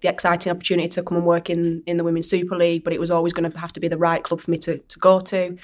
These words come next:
Seeing the ambition of this club and how invested they are in the women's team, that was the exciting opportunity where I just felt like this was, this was the right opportunity that I really wanted to try and, try and be a part of.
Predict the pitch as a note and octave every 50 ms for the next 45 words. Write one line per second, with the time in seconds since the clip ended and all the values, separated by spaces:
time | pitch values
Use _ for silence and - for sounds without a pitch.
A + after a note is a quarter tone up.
0 | - - - _ - F3+ F3 E3+ E3+ D#3+ D#3+ E3+ F3+ E3+ - - F3 E3+ F3+ F3
1 | E3 - - F3+ E3+ E3 E3+ E3 E3 E3 E3 D#3 E3+ F3 E3+ E3+ E3+ E3+ F3 E3
2 | - F3+ E3 - E3+ E3 E3 E3 E3 D#3+ D#3+ D#3+ E3+ E3+ E3+ E3 E3 D#3+ - E3+
3 | E3 D#3 D#3 D#3 D#3+ D#3+ - E3 E3 D#3+ - - - - - - - - - -
4 | F3+ F3 F3 - - F3 E3+ - E3+ E3+ - F#3+ F3 - E3+ E3 E3 D#3 - D#3+
5 | E3 E3 D#3+ E3 - - E3+ D#3+ D3+ D#3+ D#3 E3 D#3+ - E3 D#3+ - - F3+ F3
6 | - F3 E3+ - F3 E3+ E3 E3 E3 D#3 D#3+ - - - E3 E3+ D#3 D3+ D#3 E3
7 | E3 D#3+ D#3+ D#3+ D#3+ - - - E3 D#3+ D#3 D#3 D#3 D#3 D#3+ D#3 - _ - -
8 | D#3 D3 D#3 D#3 D#3+ - _ _ _ _ _ _ - D#3+ - E3 D#3+ - - D#3+
9 | D#3+ E3 E3+ - F#3 F3 F3+